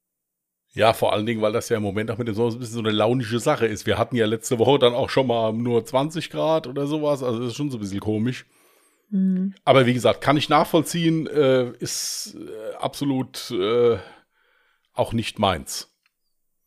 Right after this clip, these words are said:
Speaker 2: Ja, also ich werd, wie gesagt, nicht in die Natur gehen, nicht in die Sonne.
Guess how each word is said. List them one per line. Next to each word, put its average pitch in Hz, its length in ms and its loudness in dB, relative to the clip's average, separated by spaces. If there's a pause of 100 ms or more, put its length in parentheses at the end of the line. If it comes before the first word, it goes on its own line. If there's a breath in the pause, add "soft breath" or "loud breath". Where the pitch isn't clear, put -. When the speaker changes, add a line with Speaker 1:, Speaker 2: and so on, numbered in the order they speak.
(1000)
Speaker 2:
Ja, 175 340 2 (460 loud breath)
also 220 180 2
ich 233 160 0
werd, 208 160 2
wie 196 120 4
gesagt, 175 500 0 (760)
nicht 165 760 2
in 262 100 2
die 254 80 2
Natur 254 400 2
gehen, 262 320 0
nicht 147 540 0
in 175 100 0
die 202 100 4
Sonne. 208 440 2